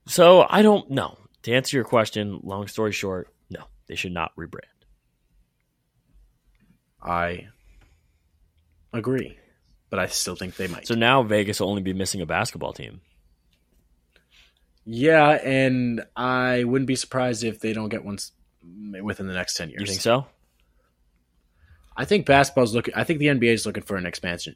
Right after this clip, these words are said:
Speaker 2: expansion team, and a lot of people think there's gonna, they're gonna put one back in Seattle.
Speaker 1: Mm-hmm.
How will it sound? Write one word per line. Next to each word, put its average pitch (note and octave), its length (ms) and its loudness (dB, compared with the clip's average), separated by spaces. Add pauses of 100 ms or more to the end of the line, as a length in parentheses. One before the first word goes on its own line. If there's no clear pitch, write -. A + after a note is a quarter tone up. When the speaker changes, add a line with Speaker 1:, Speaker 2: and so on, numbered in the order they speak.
Speaker 2:
expansion F#2 680 -6
team, E2+ 240 -10
and F2 80 -10
a F#2 40 -10
lot A2 200 0
of G#2 60 -6
people G#2 280 -6
think G2+ 340 -8
there's G2 300 -6
gonna, F#2 200 -8
they're G2+ 140 -4
gonna G2+ 160 -6
put G2+ 140 -6
one G2 160 -8
back F#2+ 220 0
in F#2+ 100 -10
Seattle. F#2+ 560 -2
Speaker 1:
Mm-hmm. B2+ 80 -10